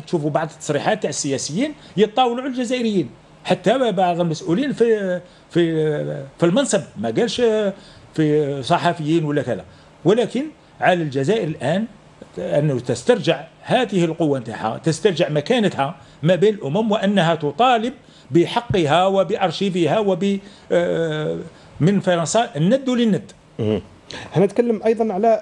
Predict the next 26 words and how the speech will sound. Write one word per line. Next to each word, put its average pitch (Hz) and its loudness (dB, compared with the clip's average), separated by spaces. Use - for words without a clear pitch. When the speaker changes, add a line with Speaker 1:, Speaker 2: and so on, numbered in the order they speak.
Speaker 2:
آه، - -6
دور 240 0
وتجنيد 165 0
فعاليات 113 -2
المجتمع 117 -4
ال-، 104 0
ال-، 101 -2
المدني، 120 2
آه، 117 2
للمرافعة 127 0
في 123 -2
مختلف 123 -2
المحافل 127 0
من 123 -2
أجل، 123 -2
آه، - 0
تحميل 180 0
المسؤولية 135 -2
القانونية، 117 0
آه، 107 2
للطرف 120 0
الفرنسي، 117 -2
آه، 107 0
المتسبب 123 0
الأول 120 2
والأخير 127 -2